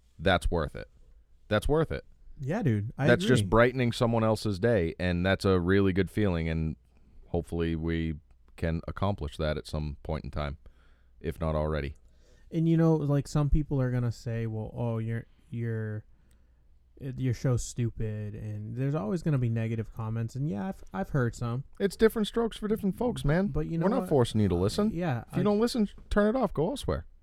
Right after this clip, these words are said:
Speaker 2: Like, I, I don't give a fuck,
Speaker 1: Yeah,
Speaker 2: you know?
Speaker 1: exactly.
Speaker 2: Like, at the end of the day, I'm hanging out, drinking beers with my good friends and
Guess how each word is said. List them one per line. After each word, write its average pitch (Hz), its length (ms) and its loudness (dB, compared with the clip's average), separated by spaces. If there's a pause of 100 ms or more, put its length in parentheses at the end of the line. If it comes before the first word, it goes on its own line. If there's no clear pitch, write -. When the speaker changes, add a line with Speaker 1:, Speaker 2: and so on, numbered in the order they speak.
(540)
Speaker 2:
Like, 131 200 -12 (120)
I, - 420 -10
I - 20 -4
don't 160 380 -2 (240)
give 139 180 -4
a 117 40 -2
fuck, - 460 -8 (260)
Speaker 1:
Yeah, 175 60 -6
Speaker 2:
you 180 60 2
know? - 20 2
Speaker 1:
exactly. 120 440 0
Speaker 2:
Like, 113 100 -6 (640)
at - 60 -20
the 135 140 -2
end 143 140 0
of 135 60 -2
the 127 100 -2
day, 135 220 0
I'm 113 140 -2
hanging 123 340 -2
out, 123 180 -4
drinking 120 320 -4
beers 120 400 -2
with 120 160 -4
my 113 240 -6
good 117 220 -4
friends 117 580 -4
and 110 420 -8